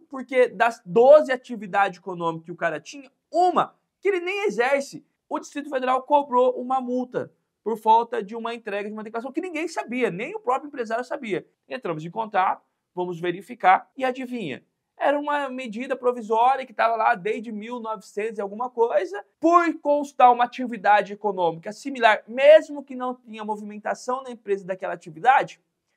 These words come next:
foi exigido que ele entregasse as declarações e foi autuado.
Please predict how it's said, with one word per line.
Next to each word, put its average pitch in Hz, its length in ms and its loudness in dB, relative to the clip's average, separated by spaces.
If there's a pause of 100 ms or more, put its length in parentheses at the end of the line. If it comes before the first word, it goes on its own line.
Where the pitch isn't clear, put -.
(140)
foi 220 220 -4
exigido 208 460 -6
que - 80 -10
ele 196 120 -6
entregasse 190 540 -6 (140)
as 180 180 -8
declarações 180 880 -6 (400)
e 269 80 -14
foi 185 200 -6
autuado. 170 560 -4